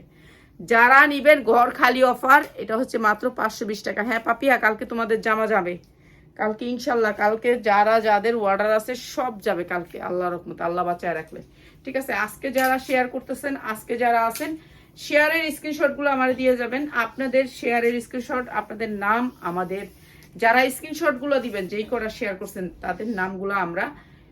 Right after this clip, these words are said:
লিখে রাখবো এবং ড্র করব। এটা হচ্ছে কটনের ভিতরে একটা ড্রেস, এটা হচ্ছে আপনার বিয়াল্লিশ, চুয়াল্লিশ, পঁয়তাল্লিশ ইঞ্চি লং আছে, পঁয়তাল্লিশ ইঞ্চি লং আছে। এইটা হচ্ছে আপনার ওড়নাটা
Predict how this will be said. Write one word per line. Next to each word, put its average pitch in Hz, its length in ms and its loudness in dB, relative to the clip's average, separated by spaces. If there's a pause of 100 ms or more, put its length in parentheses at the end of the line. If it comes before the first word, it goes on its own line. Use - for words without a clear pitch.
(220)
লিখে 247 320 0
রাখবো 254 240 -2 (240)
এবং 233 160 0 (160)
ড্র 190 140 0 (200)
করব। 160 160 -2 (680)
এটা 220 160 0
হচ্ছে 240 160 -2 (100)
কটনের 247 400 2
ভিতরে 247 280 -4
একটা 247 200 -2
ড্রেস, 277 200 2 (200)
এটা 190 180 -4
হচ্ছে 220 220 -6
আপনার 233 160 -2 (100)
বিয়াল্লিশ, 208 380 -2
চুয়াল্লিশ, 247 360 0
পঁয়তাল্লিশ 220 460 -4
ইঞ্চি 214 180 -10 (140)
লং 170 120 0 (120)
আছে, - 180 -16 (760)
পঁয়তাল্লিশ 254 500 0
ইঞ্চি 269 240 -6
লং 208 80 -2 (120)
আছে। 226 120 -8 (180)
এইটা 226 240 -2
হচ্ছে 226 200 -8
আপনার 220 220 -6
ওড়নাটা 214 320 -6